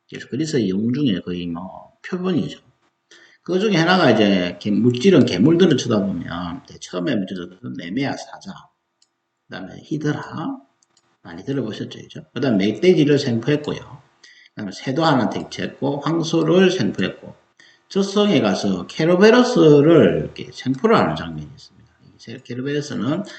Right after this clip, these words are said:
머리가 세 개 달린 개입니다. 어, 해리포터 일 편에 보면 이제 비밀의 방,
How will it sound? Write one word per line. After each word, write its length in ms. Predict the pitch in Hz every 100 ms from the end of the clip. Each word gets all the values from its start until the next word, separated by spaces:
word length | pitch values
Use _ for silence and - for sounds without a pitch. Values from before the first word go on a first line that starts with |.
| - 147
머리가 280 | 170 127
세 160 | - 117
개 140 | 143
달린 280 | 139 92 85
개입니다. 440 | - 87 104 - _ _ _ - - _ _ _ -
어, 140 | - -
해리포터 680 | 180 190 202 - 190 170 170
일 180 | 208 202
편에 220 | 214 139
보면 420 | 98 95 85 82
이제 120 | 80
비밀의 600 | 80 104 139 165 165 151
방, 100 | -